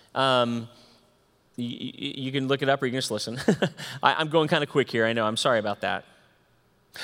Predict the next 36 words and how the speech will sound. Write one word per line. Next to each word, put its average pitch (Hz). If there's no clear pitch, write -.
But 185
it 190
says, 175
"In 233
his 220
heart, 127
a 147
man 165
plans 156
his 135
course." -
So 147
it's 139
like, 127
"I, 147
this 151
is 147
where 143
I'm 165
gonna 160
go. 160
This 147
is 139
what 151
my 151
life 156
is 147
gonna 160
be. 151
This 147
is 135
what 147
I'm 143
going 143
to 151
do." 120